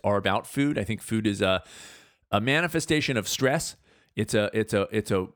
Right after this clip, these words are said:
you can see i-, i-, if somebody is stress eating, then it's not really about the food, it's about the stress. And so I'm kinda going behind. Now,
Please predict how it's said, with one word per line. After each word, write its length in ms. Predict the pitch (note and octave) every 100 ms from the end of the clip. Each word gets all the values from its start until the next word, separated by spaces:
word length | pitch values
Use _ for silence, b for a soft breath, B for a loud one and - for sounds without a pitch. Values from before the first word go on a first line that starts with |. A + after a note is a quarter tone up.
| -
you 320 | F#2 E2 A#2
can 160 | B2 A2
see 380 | - D#3 D#3
i-, 40 | D3+ -
i-, 60 | A2
if 220 | A2+ A2
somebody 300 | - C3 B2+
is 180 | A#2 F#2+
stress 360 | - - C3+ -
eating, 340 | C#3 D3 D#3+
then 120 | A2+ G#2+
it's 140 | B2+
not 140 | B2
really 140 | B2+ B2
about 160 | A#2
the 60 | A2
food, 280 | - C#3+ B2+
it's 120 | -
about 200 | G#2 G2
the 60 | G2
stress. 380 | - G2+ C2 -
And 160 | G2+
so 100 | -
I'm 100 | A#2+
kinda 220 | C#3+ C3+
going 200 | C3 B2
behind. 520 | G#2+ G#2+ - C3+ F#2+ G2+
Now, 300 | B2+ D2